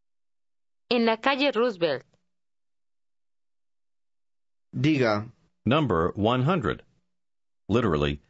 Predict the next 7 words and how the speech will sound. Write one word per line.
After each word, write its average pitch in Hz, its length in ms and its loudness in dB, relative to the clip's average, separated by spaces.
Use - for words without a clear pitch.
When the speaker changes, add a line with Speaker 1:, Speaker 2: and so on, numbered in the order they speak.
Speaker 3:
the 101 360 0
number 78 400 0
one 82 240 0
hundred. 85 340 -4
Speaker 1:
El 247 180 0
número 285 400 0
cien. 170 600 -4